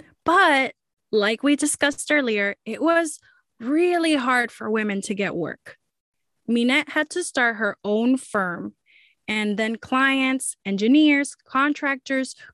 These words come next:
refused to work with her. Her first clients were family friends. Since contractors didn't want to work with her, she had to use local artisans and craftsmen to build houses.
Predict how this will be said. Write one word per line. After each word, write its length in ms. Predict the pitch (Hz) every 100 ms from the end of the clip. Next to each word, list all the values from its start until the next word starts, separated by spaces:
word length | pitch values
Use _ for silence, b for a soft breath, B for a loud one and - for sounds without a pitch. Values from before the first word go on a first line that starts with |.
| -
refused 580 | 247 - 277 330 370
to 100 | -
work 240 | 262 240 254
with 160 | - 190
her. 280 | - - - _ _ _ _ _ _
Her 220 | - 269 349
first 360 | - 339 302
clients 520 | - 233 214 214 - -
were 120 | 190
family 440 | - 202 208 233
friends. 540 | 247 - 185 170 180 - b b -
Since 320 | - 208 196
contractors 880 | - 190 240 294 349 349 - 330 302
didn't 280 | 226 185 214
want 160 | 269
to 60 | 311
work 220 | 381 415
with 160 | - 320
her, 400 | 294 294 294 302 _ b b
she 200 | - 214
had 200 | 247 302
to 100 | 311
use 360 | 285 262 247 - -
local 500 | 196 190 214 311 311
artisans 520 | 240 233 233 - 233 -
and 140 | 202 196
craftsmen 680 | - 202 208 - 175 175 190 -
to 120 | -
build 500 | 196 196 220 220 220
houses. 800 | - 202 185 185 165 - - -